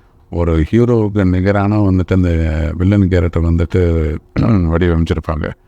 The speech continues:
அதாவது ஒரு படம் வந்துட்டு வெற்றி அடைக்கிற, வெற்றி அடையிறது வந்து வில்லன், ஹீரோ கேரக்டரை காட்டிலும் வில்லன் கேரக்டர் வந்து ரொம்ப முக்கியம்.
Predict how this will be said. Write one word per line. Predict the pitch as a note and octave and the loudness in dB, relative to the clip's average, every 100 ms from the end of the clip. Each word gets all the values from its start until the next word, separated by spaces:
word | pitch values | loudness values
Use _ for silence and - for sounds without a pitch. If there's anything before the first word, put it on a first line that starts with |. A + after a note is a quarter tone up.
| - _ - | -20 _ -10
அதாவது | F2+ G2+ A2 B2 | -2 0 0 -2
ஒரு | A#2 E2+ | -2 -4
படம் | - F#2 B2 | -2 0 2
வந்துட்டு | A#2 A2 G#2 B2+ | 2 0 -2 -2
வெற்றி | F#2+ G2+ A#2+ | -2 -2 0
அடைக்கிற, | A2 G2+ - G2 F#2+ F#2+ | 2 0 -2 -2 -2 -2
வெற்றி | F2+ F2+ A2+ | -4 -2 0
அடையிறது | G#2 G2 G2 | 0 0 0
வந்து | G#2 A2+ | 0 0
வில்லன், | F#2+ G2 G#2+ F#2 | 0 2 2 0
ஹீரோ | E2 A2+ A#2 | 0 0 0
கேரக்டரை | G#2 G#2+ G2+ F#2 G2+ | 0 0 0 0 -2
காட்டிலும் | F2+ G#2 - A#2 D2 | 0 -2 0 -2 -2
வில்லன் | G2 A2 A2+ | 0 2 2
கேரக்டர் | G2+ G2 G2 | 0 -2 0
வந்து | F#2 G2 | 0 2
ரொம்ப | F#2 F2 F#2 F#2+ F#2 F2 | 0 0 0 0 0 0
முக்கியம். | D#2+ E2 - - | 0 -2 -4 -10